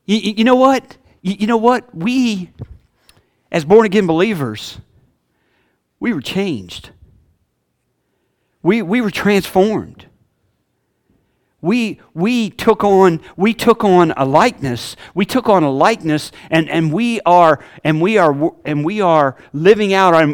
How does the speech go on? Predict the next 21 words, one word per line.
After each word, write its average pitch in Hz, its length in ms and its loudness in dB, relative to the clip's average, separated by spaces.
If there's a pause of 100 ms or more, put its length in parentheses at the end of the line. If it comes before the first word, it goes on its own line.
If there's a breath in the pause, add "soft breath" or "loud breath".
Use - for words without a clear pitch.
and, 151 200 -2
and 143 200 -4
working 196 380 -2
out 185 160 2
our 147 140 2
faith 196 440 -2
each 190 260 -10
and 175 100 -4
every 143 200 -2
day. 151 400 0 (280 loud breath)
And, 165 200 0
and 165 180 -2
we 220 200 2
are, 170 260 4 (220 loud breath)
we, 160 200 -2
we 175 540 -8
want 185 460 -2
to 165 100 -4
be 160 220 0
more 190 540 4
like, 170 500 0